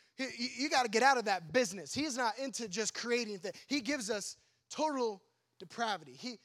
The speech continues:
he gives us free will. And he knew in his foreknowledge that Judas would not do what he needed to do. But he knew that Peter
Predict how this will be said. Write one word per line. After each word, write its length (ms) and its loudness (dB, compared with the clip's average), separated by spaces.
he 100 -4
gives 320 -6
us 320 -4
free 500 2
will. 440 -4
And 100 -4
he 180 4
knew 460 4
in 100 -8
his 240 -4
foreknowledge 840 0
that 180 2
Judas 580 0
would 220 -6
not 480 -2
do 300 -8
what 120 -14
he 120 -14
needed 280 -10
to 80 -18
do. 260 -12
But 100 -12
he 160 4
knew 420 -6
that 180 -14
Peter 340 -2